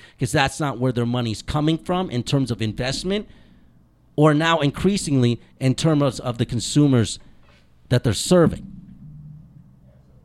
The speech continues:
You know, so it's gonna be an increasing story in the twenty-first century that the N B A has just kind of for majorly stepped into. You know, big tech companies have been dealing with it,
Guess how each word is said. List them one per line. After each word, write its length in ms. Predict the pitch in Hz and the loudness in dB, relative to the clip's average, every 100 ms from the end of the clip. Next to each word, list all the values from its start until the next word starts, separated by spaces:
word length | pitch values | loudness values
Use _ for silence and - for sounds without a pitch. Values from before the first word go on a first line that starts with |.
| _ - | _ -4
You 120 | 117 | -2
know, 160 | 127 131 | 0 -2
so 240 | - 147 | -2 0
it's 140 | 143 | 0
gonna 160 | - 180 | 2 4
be 100 | 175 | 4
an 60 | 156 | 2
increasing 400 | 196 196 185 - | 2 2 0 -2
story 320 | - 143 135 | 0 0 2
in 80 | 117 | 0
the 40 | |
twenty-first 500 | - 123 113 110 - | -2 -4 -2 -4 -4
century 340 | 113 104 101 92 | -4 -4 -6 -4
that 180 | 101 - | -6 -6
the 120 | - | -4
N 160 | 113 | -2
B 220 | 113 104 95 | 0 0 -2
A 180 | 90 | -4
has 340 | 78 98 87 87 | -6 -8 -8 -4
just 440 | - 143 127 - | 2 4 4 -2
kind 340 | 131 113 113 92 | -6 -4 -4 -6
of 180 | 78 - - _ _ _ - | -8 -14 -20 _ _ _ -2
for 140 | 139 131 - 139 | 0 0 -2 0
majorly 600 | 151 170 110 110 87 - _ _ | 2 2 0 -2 -4 -8 _ _
stepped 380 | - - 131 - | -12 0 0 2
into. 340 | 139 - 95 - _ _ _ 127 | 0 0 -6 -10 _ _ _ 2
You 80 | |
know, 120 | 143 127 | 2 6
big 280 | 170 185 | 4 4
tech 180 | - 170 | 2 0
companies 300 | 180 170 147 | 0 0 -2
have 80 | 123 | -2
been 120 | 113 | -2
dealing 340 | 107 127 143 147 | -2 0 0 0
with 100 | |
it, 120 | 151 | 0